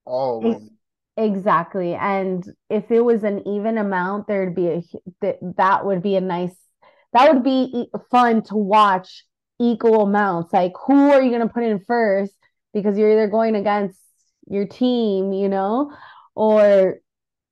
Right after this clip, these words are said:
Speaker 2: it's not like you can just pick out the weak one, like, or the people who don't have that much, um, other people in their show. Like, you can't just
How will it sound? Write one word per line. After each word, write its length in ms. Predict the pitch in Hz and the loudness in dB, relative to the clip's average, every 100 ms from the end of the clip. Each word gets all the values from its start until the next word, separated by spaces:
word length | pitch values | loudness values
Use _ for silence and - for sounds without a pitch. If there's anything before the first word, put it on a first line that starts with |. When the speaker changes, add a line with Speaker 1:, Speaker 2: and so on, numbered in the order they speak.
| _ | _
Speaker 2:
it's 160 | 254 269 | 0 4
not 140 | 302 | 4
like 180 | 285 262 | 2 0
you 120 | 269 | 0
can 160 | 277 247 | 2 2
just 200 | 254 - | 0 0
pick 140 | 285 | 0
out 140 | 254 - | 0 -2
the 180 | - | -8
weak 140 | 226 - | -8 -6
one, 140 | 190 | -6
like, 300 | 180 170 175 - | -6 -6 -8 -4
or 200 | 220 214 202 | -2 0 2
the 260 | 220 202 214 | 2 0 -4
people 220 | 226 247 | -4 -2
who 100 | 233 | -2
don't 200 | 226 214 | -2 -2
have 260 | 208 208 190 | -4 -4 -4
that 140 | 190 | -4
much, 220 | 196 - _ _ _ _ _ - | -6 -10 _ _ _ _ _ -8
um, 880 | 196 190 180 175 160 156 165 196 180 _ _ _ _ _ _ - | -2 -2 -2 -4 -6 -8 -10 -16 -20 _ _ _ _ _ _ 0
other 240 | 214 220 | 2 2
people 300 | 220 220 208 | 0 -4 -2
in 60 | 202 | -4
their 120 | 185 | -6
show. 540 | - 214 160 139 175 _ _ | -4 -2 -2 -4 -10 _ _
Like, 140 | 196 190 | -6 -4
you 80 | 220 | -4
can't 220 | 247 226 | -2 -4
just 180 | 220 | -4